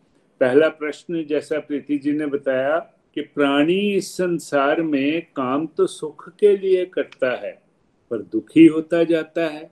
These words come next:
मैत्रेय जी मुझे ये बताइए कि ऐसा क्यों होता है? ये तो बड़ा सीक्रेट है, मिस्ट्री है, रहस्य है। और फिर भगवान की लीलाएं सुनाई जाती हैं, कृष्ण कथाएं सुनाई जाती हैं। लेकिन बहुत सुंदर तरीके से प्रीति जी ने आज बताया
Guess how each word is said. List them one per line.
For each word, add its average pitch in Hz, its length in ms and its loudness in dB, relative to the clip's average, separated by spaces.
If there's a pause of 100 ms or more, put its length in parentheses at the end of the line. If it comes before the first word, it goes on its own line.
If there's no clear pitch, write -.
(100)
मैत्रेय 143 440 2
जी 180 180 -2
मुझे 160 300 0
ये 151 200 2
बताइए 160 540 0
कि 180 140 -6
ऐसा 147 340 -6
क्यों 175 360 -8
होता 120 380 -6
है? 160 380 -6 (320)
ये 147 180 0
तो 196 200 2
बड़ा 156 260 0
सीक्रेट 190 720 -2
है, 147 180 0
मिस्ट्री 131 600 -2
है, 151 260 0
रहस्य 131 540 -2
है। 120 320 -4
और 120 180 -10 (100)
फिर 151 180 -4
भगवान 127 500 -2
की 131 220 -4
लीलाएं 131 540 0
सुनाई 120 420 -2
जाती 120 440 -2
हैं, 120 360 -6
कृष्ण 135 320 -8
कथाएं 131 580 -4
सुनाई 120 440 -2
जाती 117 460 -2
हैं। 123 300 -14 (260)
लेकिन 170 580 2 (400)
बहुत 202 280 0
सुंदर 208 300 6
तरीके 190 520 2
से 180 160 0
प्रीति 151 360 -4
जी 160 200 2
ने 160 100 -4
आज 147 260 -2
बताया 131 640 -2